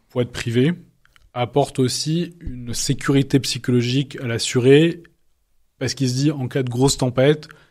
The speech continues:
elle a l'assise financière pour me protéger. Et on voit que les mutualistes, parce qu'il y a plus d'événements climatiques, qu'on appelle de second niveau, même si elles sont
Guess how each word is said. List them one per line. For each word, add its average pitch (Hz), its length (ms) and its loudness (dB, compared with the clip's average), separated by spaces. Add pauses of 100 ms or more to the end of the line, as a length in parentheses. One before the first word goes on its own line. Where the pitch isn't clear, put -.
(520)
elle 127 140 -4
a 135 60 2
l'assise 139 340 0
financière 135 480 0
pour 147 120 -8
me 120 60 -4
protéger. 117 500 -2 (800)
Et 131 40 -20
on 113 80 -18
voit 127 200 4
que - 60 -4
les 139 80 4
mutualistes, 127 640 0 (200)
parce 135 200 -2
qu'il 147 140 4
y 131 80 2
a 120 60 2
plus 139 300 -2
d'événements 131 420 4
climatiques, 127 720 -6 (1300)
qu'on - 80 -20
appelle 117 140 -6
de 117 60 -4
second 135 420 2
niveau, 135 360 4
même 113 200 0
si - 160 -4
elles 110 80 -2
sont 117 220 -6